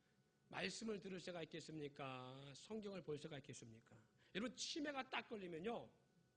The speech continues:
치매 걸리는 그 순간부터 모든 뇌회로가 다 엉망진창이 되어져 버려요. 그래서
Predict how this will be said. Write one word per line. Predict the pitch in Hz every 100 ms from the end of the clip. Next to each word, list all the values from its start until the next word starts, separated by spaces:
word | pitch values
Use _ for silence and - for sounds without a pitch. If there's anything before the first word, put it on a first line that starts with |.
| - - -
치매 | - - 294 277
걸리는 | 240 233 220 214
그 | 202
순간부터 | 220 202 185 170 160 214 196 123 - - - - - _
모든 | 170 233 233 247 208 143
뇌회로가 | 180 175 208 196 190 -
다 | 185 214 302 392
엉망진창이 | 370 180 190 190 180 - 160
되어져 | 135 120 110
버려요. | 104 98 - - - - - - - -
그래서 | 247 - 240 147